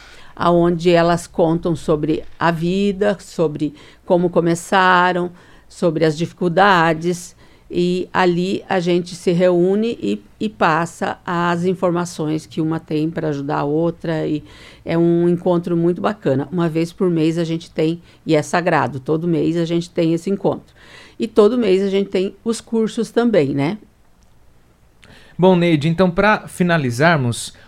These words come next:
Speaker 2: onde uma mulher empreendedora pode buscar a ajuda e o apoio da Câmara da Mulher?
Speaker 1: É, nós temos, é, dez diretoras, e essas diretoras, cada uma tem a sua função,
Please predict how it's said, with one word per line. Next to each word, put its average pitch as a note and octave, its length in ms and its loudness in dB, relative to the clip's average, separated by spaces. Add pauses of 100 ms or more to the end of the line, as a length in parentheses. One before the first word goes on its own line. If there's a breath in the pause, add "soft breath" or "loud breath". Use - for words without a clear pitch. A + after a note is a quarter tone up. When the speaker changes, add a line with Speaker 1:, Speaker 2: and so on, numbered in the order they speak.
(140)
Speaker 2:
onde A3+ 240 0
uma G#3 120 0
mulher F3 320 2
empreendedora D#3 600 2
pode D3 320 0
buscar C#3 460 2
a B2 60 6
ajuda D3 380 2
e E3 60 2
o D3+ 80 4
apoio C#3+ 380 2
da C#3 100 4
Câmara B2 380 -2
da A2+ 80 -2
Mulher? F#2+ 380 -6 (1400 loud breath)
Speaker 1:
É, D#3+ 320 0 (280)
nós F3+ 240 0
temos, G3 720 0
é, D3+ 520 0 (140)
dez E3+ 300 4
diretoras, E3+ 920 0 (140)
e D3+ 540 0
essas D3+ 300 -4
diretoras, E3 800 -4
cada D#3 280 0
uma D#3+ 200 -2
tem D3+ 240 -4
a D3+ 60 -4
sua D3 220 -6
função, F3 600 -4